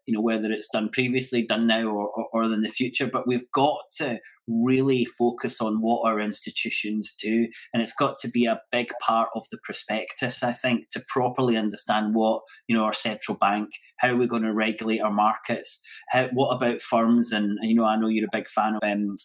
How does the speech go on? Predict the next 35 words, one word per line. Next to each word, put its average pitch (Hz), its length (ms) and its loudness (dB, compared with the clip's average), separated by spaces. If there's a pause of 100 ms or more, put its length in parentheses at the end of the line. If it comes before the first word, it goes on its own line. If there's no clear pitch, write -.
uh, 107 60 -2 (100)
of 120 80 -4 (120)
communities, 117 600 4 (100)
of 110 120 -4 (100)
community-based, 113 880 0 (380)
um, 117 120 2
approaches. 123 680 0
And, 104 280 -2 (220)
you - 80 0
know, - 60 -10 (360)
we've 151 300 2
got 160 280 0
to 170 100 2
look 156 340 0
at - 140 0
all 127 280 4
of 127 120 -2
that 120 400 2
when 110 200 0
we 107 160 0
re-, 107 480 -2
um, 104 280 -4 (100)
envisage 110 540 -2
our 107 280 0
economy. 120 640 2 (180)
So 123 320 2 (180)
do 139 80 2
you 135 140 6
think 160 320 -2
much 156 320 0
of 139 80 -4
that 156 200 6
work's 139 260 -2
being 143 280 2
done 156 380 2